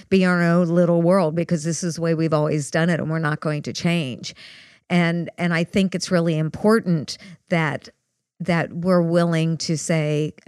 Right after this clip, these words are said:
"God, if you're speaking to somebody else and that's, the kingdom is being built,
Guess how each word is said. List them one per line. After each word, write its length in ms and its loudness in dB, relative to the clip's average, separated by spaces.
"God, 220 2
if 120 -2
you're 120 2
speaking 380 -2
to 80 -2
somebody 360 0
else 420 -2
and 160 -4
that's, 440 -4
the 60 -4
kingdom 360 0
is 140 -2
being 280 -2
built, 320 2